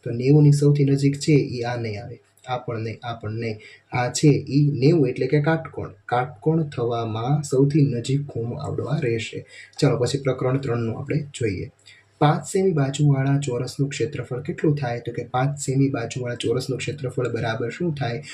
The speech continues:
તો કે લંબાઈ ગુણ્યા લંબાઈ. લંબાઈ કેટલી આપેલી છે? તો કે પાંચ.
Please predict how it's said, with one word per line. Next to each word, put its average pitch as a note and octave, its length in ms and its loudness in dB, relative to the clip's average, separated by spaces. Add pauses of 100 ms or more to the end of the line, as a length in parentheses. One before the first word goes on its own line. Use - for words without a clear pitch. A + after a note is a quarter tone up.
(180)
તો A#2 80 -2
કે A2+ 120 -4
લંબાઈ A#2+ 420 0
ગુણ્યા A2 380 0
લંબાઈ. E3 360 4
લંબાઈ B2 340 -4
કેટલી D#3+ 300 2
આપેલી C#3 360 4
છે? C3 180 -2
તો A#2 100 -6
કે C#3 100 0
પાંચ. D3 360 0